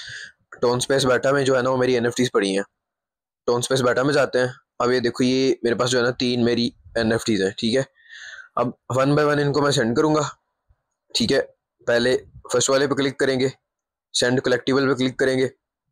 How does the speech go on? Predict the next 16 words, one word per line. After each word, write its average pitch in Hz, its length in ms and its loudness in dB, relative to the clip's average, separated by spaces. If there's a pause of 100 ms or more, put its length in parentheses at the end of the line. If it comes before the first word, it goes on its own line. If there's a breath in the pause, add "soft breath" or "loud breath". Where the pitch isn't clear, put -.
(480 loud breath)
अब 123 80 2
यहाँ 139 100 2
पे 139 80 0
लिखा 143 220 0
हुआ 147 100 4
है 131 60 4
जी 135 120 0 (180)
your 135 280 2
Telegram 143 560 0
contact 143 380 0 (100)
और 123 300 2 (100)
external 135 480 0
wallet, 98 300 2 (320 loud breath)
मतलब 123 180 -2
कि 147 80 0
Telegram 147 480 2